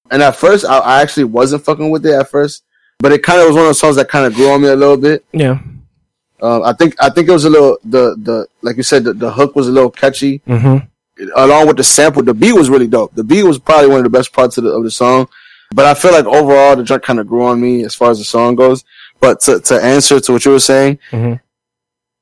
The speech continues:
Speaker 1: if you're like my co-host here, who has not heard any, any insightful Kodak, do yourself a favor, go listen to, uh, I think it's called Project Baby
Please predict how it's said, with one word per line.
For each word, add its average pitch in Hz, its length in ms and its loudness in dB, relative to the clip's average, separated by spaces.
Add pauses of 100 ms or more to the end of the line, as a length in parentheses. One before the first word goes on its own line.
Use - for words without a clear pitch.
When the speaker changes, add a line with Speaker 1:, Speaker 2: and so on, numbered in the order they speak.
(160)
Speaker 1:
if 120 200 -2
you're 139 260 4
like 131 140 2
my 123 100 2
co-host 131 460 0
here, 143 180 2
who 117 240 0
has 117 180 0
not 123 160 2
heard 127 160 2
any, 120 200 4
any 117 280 2 (100)
insightful 147 560 0
Kodak, 165 400 0 (280)
do 127 80 0
yourself 131 360 2
a - 20 -12
favor, 143 280 2
go 120 140 2
listen 123 300 0
to, 117 360 0 (440)
uh, 101 260 2
I 98 60 -2
think 123 220 -2
it's 117 160 0
called 110 760 2 (160)
Project 131 340 0
Baby 143 400 2